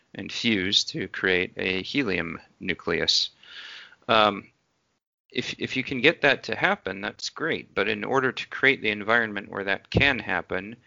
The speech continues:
you need very high energy levels. That means high pressure,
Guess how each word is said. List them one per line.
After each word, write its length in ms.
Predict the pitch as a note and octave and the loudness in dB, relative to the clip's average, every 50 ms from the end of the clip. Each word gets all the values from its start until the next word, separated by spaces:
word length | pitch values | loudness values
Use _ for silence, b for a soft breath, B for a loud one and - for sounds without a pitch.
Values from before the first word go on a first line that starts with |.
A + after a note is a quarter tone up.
| b b b b b b _ _ - | b b b b b b _ _ -6
you 160 | A#2+ A2+ A2 | -4 -2 -2
need 500 | G#2+ G#2 G2 G2 G2 G2 F#2+ G2 - - | -2 0 0 0 0 0 -2 -4 -6 -10
very 360 | - G2 G2 A2 A#2 A#2+ A2 G2+ | -8 -2 2 4 6 6 6 4
high 220 | G2 G2 G2 G2 | 2 2 2 2
energy 420 | F#2 F#2+ G2 F#2 F2 - - F2 | 2 2 0 -2 -2 -2 -4 -4
levels. 460 | F2 - - - F2 E2+ E2 E2+ - - | -2 -4 -4 -4 -4 -2 0 0 2 2
That 180 | F#2 F#2 - | 0 -2 -2
means 340 | - F#2+ F2+ F2 F2+ - - | -4 -10 -8 -6 -2 -2 -2
high 240 | - - - G2+ G2+ | -2 0 0 0 0
pressure, 640 | - - - F2 E2+ - - - F2+ G2 G2 - | 0 0 0 2 2 2 2 0 0 0 -2 -4